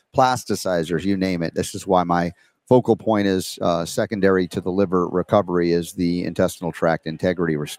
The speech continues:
restoration. And, um, you know, that's what I, it took me two years to do when I started my journey to healing at twenty-four, when I learned of homeopathic medicine and then, uh, herbs and supplements and organic food.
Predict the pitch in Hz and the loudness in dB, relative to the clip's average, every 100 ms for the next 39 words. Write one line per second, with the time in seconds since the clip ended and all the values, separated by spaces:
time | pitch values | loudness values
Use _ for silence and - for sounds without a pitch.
0 | - 87 - 85 90 110 - 78 _ _ | -2 -2 -2 0 0 0 -4 -10 _ _
1 | _ _ - 92 85 80 80 85 82 78 | _ _ -4 -2 0 -2 -4 -2 -2 -2
2 | - - 82 90 - 101 90 - 117 101 | -6 -4 2 2 2 4 4 4 0 0
3 | 98 113 95 98 107 104 - 80 85 80 | -2 0 2 4 4 0 -6 0 2 2
4 | 78 85 85 - 87 87 85 73 _ _ | 0 0 -2 -2 2 2 2 -2 _ _
5 | _ _ 92 101 95 98 87 80 82 82 | _ _ 0 0 2 0 2 -2 -2 -2
6 | 80 80 - 90 80 - 95 82 80 82 | -2 -6 -6 -4 -4 -2 2 2 2 0
7 | 82 87 82 85 82 76 92 92 87 - | 0 -2 -2 -4 -2 -2 0 0 -4 -4
8 | 85 82 - 78 - _ _ _ _ _ | -4 -4 -6 -10 -12 _ _ _ _ _
9 | - 90 85 82 80 80 80 78 78 104 | -4 -4 -2 -2 -2 -4 -4 -4 -2 2
10 | 95 87 80 - 92 - 82 - 80 85 | 4 4 0 -8 -8 -4 -4 -4 -6 -6
11 | 87 85 82 _ _ - 101 85 80 - | -6 -8 -8 _ _ -2 0 2 0 0
12 | - 123 | 2 0